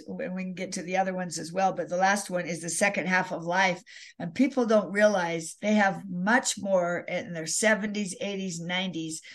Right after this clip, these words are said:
to offer than they think they, they do. Just like you mentioned, um, people have a lifetime of experience and wisdom and connections and networking, and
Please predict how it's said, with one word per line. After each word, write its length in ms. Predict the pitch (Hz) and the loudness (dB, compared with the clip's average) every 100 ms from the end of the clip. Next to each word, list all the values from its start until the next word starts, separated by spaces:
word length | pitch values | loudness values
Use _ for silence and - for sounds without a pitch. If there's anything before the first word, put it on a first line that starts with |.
| - - | -20 -12
to 120 | - | -4
offer 680 | - 220 262 - 185 175 180 | 2 6 6 4 2 2 -2
than 180 | 185 190 | -4 0
they 160 | 214 202 | 0 4
think 240 | 240 226 | 2 2
they, 300 | 214 208 - - | 2 0 -2 -6
they 160 | 196 190 | -4 0
do. 400 | 214 196 160 147 - - - | 4 4 2 -10 -18 -18 -8
Just 180 | 196 | -2
like 220 | 208 202 208 | 2 2 0
you 100 | 180 | -2
mentioned, 580 | 196 202 - 170 165 - - - - _ 180 | 0 0 -2 -4 -6 -14 -20 -20 -20 _ -2
um, 460 | 180 175 170 160 - | -2 -2 -4 -10 -4
people 340 | 220 214 214 | 0 2 2
have 320 | 202 208 208 185 | 4 6 6 4
a 60 | |
lifetime 840 | 175 185 233 311 - 202 160 170 160 | 0 4 4 4 0 -4 -4 -6 -6
of 260 | 175 165 | -6 -6
experience 960 | - 180 - - 226 240 214 185 - - | -8 -6 -6 0 6 6 6 0 -6 -8
and 120 | 156 | -6
wisdom 680 | 170 180 226 196 190 165 156 | -6 -4 -4 -4 -4 -4 -6
and 240 | 160 170 160 | -8 -10 -6
connections 800 | 175 202 226 - 180 165 156 151 | -2 0 0 -2 -4 -6 -8 -8
and 200 | 151 170 | -6 -2
networking, 720 | 214 208 190 - 151 160 156 - - - - - | -2 -2 -6 -6 -10 -8 -10 -14 -20 -20 -16 -6
and 380 | 175 170 175 | -2 -2 -4